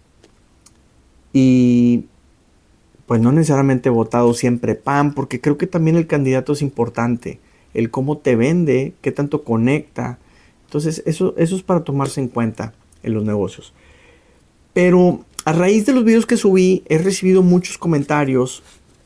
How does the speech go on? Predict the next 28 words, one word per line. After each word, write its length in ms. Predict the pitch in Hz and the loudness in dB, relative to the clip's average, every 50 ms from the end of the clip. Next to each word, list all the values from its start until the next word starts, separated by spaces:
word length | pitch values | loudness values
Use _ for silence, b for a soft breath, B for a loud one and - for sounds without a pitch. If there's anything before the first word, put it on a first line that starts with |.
| _ _ | _ _
pocos 320 | - 202 196 - 240 233 196 | -2 -2 -2 -2 -4 -4 -2
a 40 | |
favor, 360 | 180 175 147 135 123 123 131 123 | 0 0 2 4 4 4 2 2
muchos 400 | 131 143 160 170 170 190 180 175 | 0 0 0 0 0 0 0 0
en 100 | 143 120 | 0 0
contra, 480 | - 123 127 120 117 123 117 120 123 - _ _ b b b b b b b b b b b b b _ | 0 0 0 0 0 -2 -6 -6 -8 -12 _ _ b b b b b b b b b b b b b _
de 180 | - 131 143 139 | -4 -2 -2 0
gente 580 | - 170 175 180 175 - 190 190 190 190 - - | 2 2 2 2 2 2 0 0 0 0 -4 -4
que 100 | - 139 | -2 0
no 100 | 151 185 | 2 2
necesariamente 800 | 196 185 196 190 190 180 175 170 165 - 175 165 160 - - - _ _ _ _ _ _ _ _ _ _ _ - _ - | 2 2 2 2 4 2 2 0 0 0 0 0 0 -2 -6 -10 _ _ _ _ _ _ _ _ _ _ _ -20 _ -2
quieren 260 | 147 143 160 165 156 | -2 0 2 2 0
emprender 680 | 139 123 - 120 113 110 113 120 123 131 135 135 131 | 0 -2 -2 -2 -2 0 2 2 2 2 2 2 2
o 40 | 127 | 2
hacer 200 | 113 120 131 123 | 0 0 -2 -2
negocios 440 | 135 131 123 117 120 123 139 127 127 | -2 -2 0 0 0 -2 -2 -4 -4
en 80 | 113 107 | -6 -6
Estados 360 | 110 - - 117 123 123 - | -6 -6 -4 -4 -4 -4 -4
Unidos, 200 | 123 120 120 123 | -4 -4 -4 -4
etcétera, 360 | 123 - - 127 - 139 135 | -6 -6 -6 -6 -6 -6 -8
simple 400 | 131 - - 185 196 196 - 240 | -8 -4 -2 -2 -2 -2 -2 -4
y 20 | 226 | -2
sencillamente 600 | - 202 185 - 185 185 180 165 151 147 143 160 | -2 -4 -4 0 -2 0 0 0 -2 -2 -4 -6
porque 400 | 147 - - 143 143 139 - 147 | -10 -4 -4 -4 -4 -2 -4 -6
toqué 380 | 139 - - 147 147 - 160 160 | -4 -2 -4 -6 -4 -2 -2 -2
el 140 | 156 151 - | -2 -2 -2
tema 260 | - 165 165 170 170 | -2 0 2 2 2
elecciones 720 | 160 151 151 - - - 165 147 139 131 123 123 - - | 2 0 -2 -4 -2 -2 0 0 0 -2 -2 -4 -6 -12